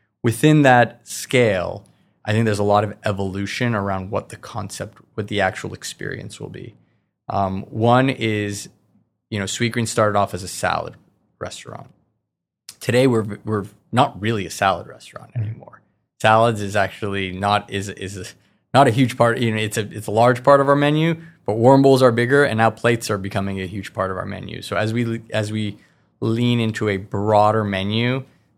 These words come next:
Speaker 1: that is focused on the same ideals around how we source the food, how we prepare the food that is delicious and nutritious,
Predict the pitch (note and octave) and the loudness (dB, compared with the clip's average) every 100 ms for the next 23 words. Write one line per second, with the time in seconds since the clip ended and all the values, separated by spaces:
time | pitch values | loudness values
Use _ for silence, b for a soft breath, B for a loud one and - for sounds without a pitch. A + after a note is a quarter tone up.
0 | - G#2 G2 F#2+ _ - G#2 - A2 G#2+ | 0 2 2 0 _ -8 -8 -2 -2 -2
1 | G#2+ - - G#2 G2+ G#2 - C#3 D3 A2+ | -4 -4 -4 -2 -2 -4 -2 0 2 0
2 | G2+ G#2+ A#2+ B2 F#2 F2+ - - _ - | -2 -6 0 0 0 -6 -16 -20 _ -2
3 | G2+ F#2 F#2 G2 _ _ - G#2+ G#2+ - | 0 0 -2 -6 _ _ -2 0 0 -4
4 | G#2 - - - G2+ G2+ - G#2 G2+ G2+ | -6 -8 -14 -10 -8 -8 -2 -2 -2 -6
5 | G2+ - F#2+ F#2+ G2 - F#2+ F#2+ F#2+ G2 | -12 -6 -4 -4 -8 -8 -8 -6 -6 -8
6 | - b b - G2 G2+ - G2+ - F#2+ | -20 b b -8 -6 -4 -4 -6 -6 -8
7 | F#2 - G#2 G2+ D3 D#3+ - | -8 -8 -6 -2 0 0 -4